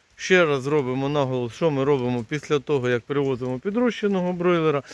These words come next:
як годуємо і як утримуємо. Так що, кому цікава така буде інформація,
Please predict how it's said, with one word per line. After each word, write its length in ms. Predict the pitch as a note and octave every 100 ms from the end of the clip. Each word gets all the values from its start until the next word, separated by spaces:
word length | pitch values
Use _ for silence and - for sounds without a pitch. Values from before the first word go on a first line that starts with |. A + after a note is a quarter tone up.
| - - -
як 360 | E3+ G#3 F3 C#3
годуємо 720 | D3+ F#3+ A#3+ A#3 G3+ F#3 E3 - - - _ _ _
і 320 | B3 A#3+ A#3+ A#3 A3 G3+ F3
як 200 | F#3+ F#3
утримуємо. 720 | D#3+ - D3+ C#3+ C3+ C3 B2+
Так 200 | C3+ F3
що, 140 | - E3+
кому 260 | G3 F#3+
цікава 400 | E3+ E3 F3+ D#3+
така 260 | D3+ C#3 D3
буде 200 | D3 D3+
інформація, 720 | E3 - A3 A3+ G3 F#3 D#3+